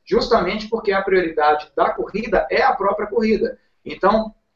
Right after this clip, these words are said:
nesse volume de treino, nessa frequência semanal, com essas sessões semanais que você me falou, fica muito difícil realmente entrar com a musculação.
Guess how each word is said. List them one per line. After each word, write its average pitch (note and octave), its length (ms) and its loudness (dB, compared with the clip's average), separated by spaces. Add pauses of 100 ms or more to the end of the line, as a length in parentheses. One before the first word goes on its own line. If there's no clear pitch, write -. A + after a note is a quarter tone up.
(260)
nesse G3 340 4
volume G#3+ 420 6
de A#3 120 2
treino, F3 360 0
nessa E3 240 -2
frequência G3+ 440 0
semanal, G3+ 640 2
com E3+ 60 -2
essas F3 200 -4
sessões A3+ 500 0
semanais F3+ 460 0
que - 60 -12
você D#3+ 220 0
me D3+ 120 -10
falou, A3 360 0 (260)
fica F#3+ 260 4
muito G#3 240 2
difícil A#3 460 -2
realmente F#3 460 2
entrar G#3+ 300 2
com F#3 100 -2
a E3 120 -2
musculação. A#2+ 760 -2